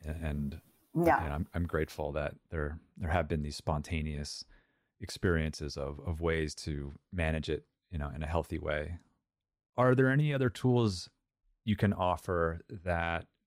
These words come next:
Speaker 1: leverage this concept of microflow or, or take advantage of the benefits that come through microflow?
Speaker 2: Yeah, in fact, uh, uh, this brings to mind one of my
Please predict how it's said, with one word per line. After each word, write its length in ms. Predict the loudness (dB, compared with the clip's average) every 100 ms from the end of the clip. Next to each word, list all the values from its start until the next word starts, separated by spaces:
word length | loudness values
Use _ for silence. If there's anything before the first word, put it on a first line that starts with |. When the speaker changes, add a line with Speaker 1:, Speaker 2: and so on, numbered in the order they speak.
| _ _ -6
Speaker 1:
leverage 540 | 0 2 4 0 0 -8
this 200 | -8 -4
concept 500 | -2 -2 -2 -4 -2
of 200 | -2 -4
microflow 720 | -2 -2 -4 -8 -6 -4 -4
or, 140 | -4
or 180 | -8 -8
take 200 | -6 -4
advantage 500 | -4 -4 -6 -8 -8
of 360 | -8 -8 -12 -16 _ _ -20 -18 -4
the 80 | 0
benefits 440 | 2 0 -4 -8
that 140 | -10 -4
come 380 | 0 0 0 -8
through 400 | -4 -2 -2 -4 -4
microflow? 720 | -4 -2 -4 -6 -6 -6 -8 -10 _ _ _ _ _ _ -8 -8 -10 _ -8
Speaker 2:
Yeah, 460 | 4 6 8 8 6
in 120 | 2 -4
fact, 460 | 4 4 4 0 -14 -16 0
uh, 260 | 4 8 6 4 -2 4
uh, 220 | 8 8 6
this 340 | 6 6 4 2
brings 300 | 4 4 0
to 120 | 0
mind 520 | 4 6 6 4 2
one 120 | -2
of 140 | -4 2
my 180 | 2